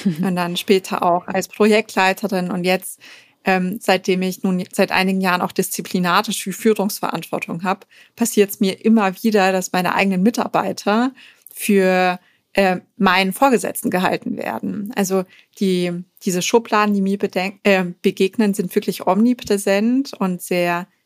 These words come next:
Speaker 2: sichtbar, weil mir immer wieder gespiegelt wird, „Okay, du bist überhaupt nicht das, was man sich vorstellt unter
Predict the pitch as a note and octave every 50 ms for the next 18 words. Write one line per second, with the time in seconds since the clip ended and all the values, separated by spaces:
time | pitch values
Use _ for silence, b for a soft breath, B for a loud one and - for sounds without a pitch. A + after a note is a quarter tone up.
0 | _ _ _ F3+ E3+ E3+ G3 C4+ C#4+ C#4 - - - - - F3+ E3 E3+ E3+ F3+
1 | G3 A3+ C4 C#4 b b b b b b _ - F#3+ F#3+ F3+ F3 F3+ F3+ F#3 F#3
2 | F#3+ G3 G3 F#3+ F#3+ F#3 F#3 - - _ G#3+ G#3+ G#3+ G3+ G3 G#3 A3 G#3+ G#3 -
3 | G3+ - - - G#3+ G3+ G3+ F#3+ F#3+ - F#3 F3+ - - - - - G3 F#3 -
4 | F3 - F#3+ - - - G3 F3+ F#3+ F#3 - _ G3+ G3 - - F#3+ F#3+ - -
5 | G3 F#3 - F#3+ F#3 E3+ F3+ F3 - - - G#3 G#3+ G#3 - - F#3 F3+ F3+ F3+
6 | - - F#3 F3 - - F3 E3+ E3+ E3+ F3